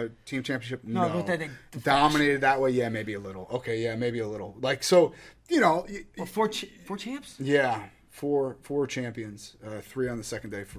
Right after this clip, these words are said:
Speaker 1: one on the first day. Boy, oh boy. It, like, so, get, like, I knew they had a good team.
Speaker 2: Yeah.
Speaker 1: I knew they were gonna compete well, and I knew that Russia was gonna be there. So all we had to do was not be on the same side as Iran, and you're in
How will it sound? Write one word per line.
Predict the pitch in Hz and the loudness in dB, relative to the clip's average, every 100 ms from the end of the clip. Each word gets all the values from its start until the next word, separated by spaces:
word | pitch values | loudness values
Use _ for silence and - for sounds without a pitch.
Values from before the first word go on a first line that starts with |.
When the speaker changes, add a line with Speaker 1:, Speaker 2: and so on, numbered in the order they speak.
| - | -16
Speaker 1:
one | 107 | -12
on | 107 | -12
the | 92 | -12
first | 101 92 | -12 -12
day. | 92 80 _ - - - - - _ _ - | -14 -16 _ -20 -18 -16 -16 -20 _ _ -2
Boy, | 139 110 80 - | 0 0 -2 -10
oh | 110 98 | -10 -8
boy. | 98 104 90 - | -8 -8 -8 -10
It, | - 156 | -8 -2
like, | 139 | 0
so, | - 170 127 - - - 139 | 4 6 4 -2 -20 -18 2
get, | 175 175 | 2 4
like, | 143 147 - | 0 -2 0
I | 190 | 2
knew | 156 147 | 4 4
they | 135 | 2
had | 127 | -2
a | 120 | -4
good | 120 | -6
team. | - 123 120 | -6 -4 -4
Speaker 2:
Yeah. | 151 139 | -2 0
Speaker 1:
I | |
knew | 143 139 | 2 4
they | 135 | 2
were | |
gonna | 123 120 | 0 -4
compete | 117 127 | -8 -4
well, | 117 117 | -4 -4
and | 127 123 | -2 0
I | 120 | 0
knew | 117 | 2
that | 117 | 2
Russia | 110 110 | 2 2
was | 110 107 | -2 -6
gonna | 110 | -8
be | 104 120 | -2 0
there. | 120 113 - - - - - - | 0 -2 -10 -18 -18 -20 -20 -14
So | - 131 | 0 4
all | 131 | 4
we | 127 | 4
had | 123 | 0
to | 110 | -4
do | 123 120 | -4 -4
was | 113 107 - | -6 -8 -8
not | 120 107 | -6 -6
be | 110 | -6
on | 107 | -8
the | |
same | 117 107 | -10 -10
side | 110 104 101 - | -8 -8 -8 -10
as | 113 107 101 | -10 -10 -10
Iran, | 123 147 143 131 113 - | -6 -4 -4 -4 -8 -14
and | 110 107 | -12 -10
you're | 104 | -8
in | 101 | -10